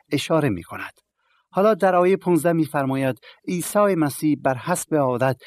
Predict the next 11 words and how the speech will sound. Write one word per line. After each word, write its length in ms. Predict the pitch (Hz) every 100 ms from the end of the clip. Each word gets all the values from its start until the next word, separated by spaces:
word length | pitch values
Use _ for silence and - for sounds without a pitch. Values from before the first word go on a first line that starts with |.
| - -
وارد 300 | 143 143 139 165 156
کنیسه 420 | - 110 98 -
می‌شوند." 460 | 95 85 95 90 - _ _ _ _ _ _
کنیسه 480 | - 185 196 170 170
یا 280 | 165 170 165
کنایس 600 | - 151 143 135 147 156 - _ _
محل 340 | 143 135 175 190
عبادت 720 | 170 - 156 131 123 127 135 - - -
و 240 | 139 127 -
تعلیمات 640 | - 135 113 117 156 160 156
روحانی 720 | 135 131 117 123 117 110